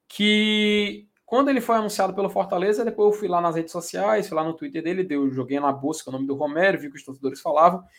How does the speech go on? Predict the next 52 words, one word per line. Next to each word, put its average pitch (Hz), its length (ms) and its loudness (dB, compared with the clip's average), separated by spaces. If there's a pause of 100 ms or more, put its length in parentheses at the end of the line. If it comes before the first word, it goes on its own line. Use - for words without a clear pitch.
(340)
e 214 120 -4
tinha 277 220 2
uma 311 60 8
ve-, 262 240 8
e 233 60 0
tinha - 200 0
uma 262 380 8
narrativa, 196 680 2
cara, 151 160 2
de 139 80 -4
algumas 143 260 -4
torce-, - 320 -10
de 139 80 -6
algumas 135 280 -2
partes - 260 -2
da 127 80 -2
torcida 123 360 -10
do 127 80 -8
Independiente, 135 640 -6
de 165 80 -6
que - 100 2
ele 220 120 4
era 233 120 2
um 226 40 -2
jogador 220 400 6
que 208 60 -4
poderia 214 340 4
ser 214 200 4
visto 202 240 -2
assim, 208 320 0
sabe? 165 320 4 (460)
De, 156 140 -8
em - 20 0
algumas 175 320 -2
oportunidades, 190 640 4
ele 185 140 2
ser 185 100 -4
utilizado 170 600 2
muito 208 280 -4
bem. 170 380 2 (1000)
Em 190 160 2
outras, 196 300 6
ele 202 120 6
poder 180 280 -2
ser 185 560 2 (300)
guardado 170 500 6
como 180 260 -2
arma 156 280 4
pra 131 80 -4
ser - 100 -10
utilizada 143 520 0
nessa, 113 360 -8